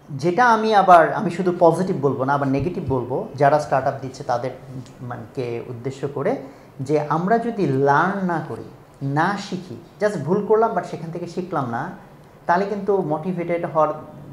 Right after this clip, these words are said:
দরকার নাই। যে, "ভাই, motivated আমি, আমি যতই ভুল করি না কেন, একদিন সফল হব।" না, আমি একদিন এমনি এমনি সফল হব না। আমি যে ভুল করেছি, সেখান থেকে আমি শিখেছি কিনা, আমি continuously learn করতেছি কিনা, continuously আমি in depth-এ মাথা ঘামাচ্ছি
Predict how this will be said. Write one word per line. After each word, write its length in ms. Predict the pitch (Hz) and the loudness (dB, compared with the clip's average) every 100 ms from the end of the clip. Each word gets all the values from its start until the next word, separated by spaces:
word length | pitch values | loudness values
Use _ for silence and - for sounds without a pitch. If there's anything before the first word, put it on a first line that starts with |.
| - | -2
দরকার 320 | 139 - 127 | 0 0 -6
নাই। 100 | 104 - - - | -8 -16 -18 -12
যে, 60 | 123 | -6
"ভাই, 160 | 131 | -4
motivated 500 | 123 131 139 135 160 170 | -4 -4 -2 0 0 0
আমি, 200 | 208 240 | -2 -2
আমি 300 | 135 127 120 | -2 -2 -2
যতই 220 | 131 156 | 0 0
ভুল 240 | 135 151 156 | 0 0 2
করি 180 | 175 175 | 0 0
না 100 | 185 | -2
কেন, 140 | 208 | -2
একদিন 280 | 135 131 135 | -2 -2 -2
সফল 300 | 139 135 113 | -2 -4 -4
হব।" 140 | 110 | -2
না, 340 | 127 135 110 - - - - - - - - | 2 2 0 -6 -16 -20 -20 -20 -20 -18 -6
আমি 140 | 147 | -4
একদিন 440 | 165 170 139 165 175 | 4 4 4 4 4
এমনি 260 | 151 147 | 4 4
এমনি 200 | 160 156 | 2 2
সফল 300 | 151 135 - | -4 -6 -6
হব 240 | 120 117 113 | -4 -6 -8
না। 60 | - - - - - - | -12 -16 -20 -20 -20 -10
আমি 140 | 127 143 | -2 0
যে 100 | 147 | 0
ভুল 280 | 123 143 147 | 0 0 2
করেছি, 340 | 165 160 190 | 0 -2 -4
সেখান 240 | 190 139 135 | -6 -6 -4
থেকে 160 | 135 | -6
আমি 120 | 131 131 | -6 -6
শিখেছি 380 | 151 151 147 131 | -8 -6 -6 -8
কিনা, 240 | - 117 110 - - - | -8 -10 -12 -16 -10 -2
আমি 120 | 139 135 | 0 6
continuously 720 | 165 165 202 185 180 180 170 | 6 8 6 6 6 4 2
learn 340 | 127 127 156 156 | 4 4 4 0
করতেছি 380 | 143 139 143 - - | -4 -2 -6 -6 -6
কিনা, 200 | 131 117 | -6 0
continuously 640 | 147 147 165 170 170 170 | 0 2 2 2 2 0
আমি 140 | 160 160 | 0 2
in 280 | 160 156 160 | 2 4 2
depth-এ 200 | - 156 | 2 0
মাথা 280 | 123 127 135 | 0 0 0
ঘামাচ্ছি 380 | 139 139 - | 2 0 -2